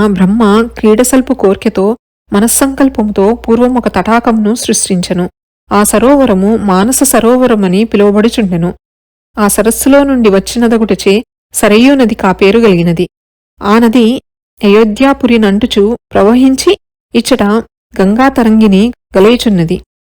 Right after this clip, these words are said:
ఆ కలయికకే పుట్టిన శబ్దమిది. శ్రద్ధతో నమస్కారము చేయుము అని చెప్పగా, రాజపుత్రులు అభివాదము చేసిరి. అవ్వలిగట్టును చేరిన వారై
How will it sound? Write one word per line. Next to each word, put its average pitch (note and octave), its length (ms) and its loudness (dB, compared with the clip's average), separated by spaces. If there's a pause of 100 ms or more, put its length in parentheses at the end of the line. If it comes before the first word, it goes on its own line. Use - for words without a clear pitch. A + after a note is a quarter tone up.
(100)
ఆ G3+ 120 2
కలయికకే A3+ 680 2
పుట్టిన A3+ 340 -2 (140)
శబ్దమిది. F#3 580 0 (520)
శ్రద్ధతో A#3 560 0
నమస్కారము A#3 720 -2
చేయుము E3+ 380 0
అని G#3 220 0
చెప్పగా, G#3+ 360 0 (420)
రాజపుత్రులు A3 760 0
అభివాదము A3+ 560 2
చేసిరి. F#3 360 0 (880)
అవ్వలిగట్టును A#3+ 680 0
చేరిన G#3+ 380 0
వారై G3 320 0